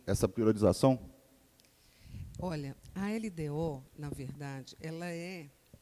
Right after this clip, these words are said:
Speaker 2: desde a implementação da Lei de Responsabilidade Fiscal, ela, ela vai fazer o quê? Ela vai observar três anos de efetiva arrecadação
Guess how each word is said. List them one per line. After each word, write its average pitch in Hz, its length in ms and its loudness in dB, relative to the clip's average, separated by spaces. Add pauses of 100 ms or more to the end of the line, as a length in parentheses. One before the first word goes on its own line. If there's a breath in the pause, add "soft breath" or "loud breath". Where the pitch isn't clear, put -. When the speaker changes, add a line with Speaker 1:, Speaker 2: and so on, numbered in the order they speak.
(320)
Speaker 2:
desde 175 460 -8
a 156 80 -8
implementação 151 680 -12
da 143 120 -6
Lei 143 160 -2
de 147 100 -6
Responsabilidade 139 880 -6
Fiscal, 135 500 -6 (720 soft breath)
ela, 180 460 2
ela 180 160 0
vai 185 140 -4
fazer 180 320 -4
o 208 60 -2
quê? 117 320 -6 (560 loud breath)
Ela 185 240 2
vai 180 560 -2
observar 160 840 -2 (400)
três 262 460 0
anos 196 720 -2 (480)
de 165 220 -2
efetiva 214 680 -2
arrecadação 185 880 -6